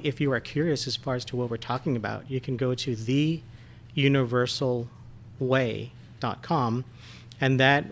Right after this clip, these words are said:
that's the website for the Fulton Sheen Prayer Group Apostolate. Has all the epis-, ha-, has all the lessons on there that, that, that we've all come to know each other, to listen to,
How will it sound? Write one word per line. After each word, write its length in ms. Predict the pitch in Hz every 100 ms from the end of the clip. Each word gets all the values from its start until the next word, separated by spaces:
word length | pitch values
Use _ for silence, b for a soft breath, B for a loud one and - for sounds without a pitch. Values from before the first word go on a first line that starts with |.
| - 143
that's 220 | 143 -
the 140 | 156
website 560 | 127 131 - - 110 - - -
for 540 | - 135 135 123 117 120 - - - -
the 80 |
Fulton 440 | 120 143 131 - 123
Sheen 240 | - 127
Prayer 120 | 113 123
Group 160 | 120
Apostolate. 600 | - - 139 - 120 123 B B B
Has 160 | - 131
all 120 | 160
the 120 | 185 143
epis-, 280 | 135 143 -
ha-, 80 | 151
has 200 | 139 131
all 140 | 147
the 100 | 143
lessons 420 | 131 151 143 123
on 160 | 117 117
there 120 | 113
that, 180 | 117 127 B B B - 143
that, 220 | 135 117
that 100 | 123
we've 160 | 127
all 140 | 131 127
come 280 | - 151 143
to 120 | 131
know 200 | 123 147
each 180 | 156 139
other, 180 | 120 113
to 160 | -
listen 400 | 117 151 - 127
to, 380 | - 123 113 113